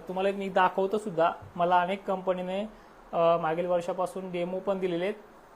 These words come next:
हे अशा काउंटरमध्ये फुल भरून पडलेले दिसत असतील तुम्हाला. आणि हे सगळे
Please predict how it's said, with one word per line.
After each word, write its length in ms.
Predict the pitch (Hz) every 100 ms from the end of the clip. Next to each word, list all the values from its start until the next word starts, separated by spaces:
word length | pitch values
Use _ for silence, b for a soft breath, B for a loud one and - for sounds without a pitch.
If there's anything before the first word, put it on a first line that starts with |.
| - -
हे 80 | 190
अशा 240 | 185 208
काउंटरमध्ये 720 | 208 - 185 190 202 202 208
फुल 360 | 214 226 233 233
भरून 300 | 208 190 196
पडलेले 340 | 190 175 160
दिसत 300 | 160 180 202
असतील 260 | 190 196 175
तुम्हाला. 320 | 156 143 135 - - - - - - - - -
आणि 220 | 165 170 185
हे 200 | 185 196
सगळे 580 | 196 180 190 208 214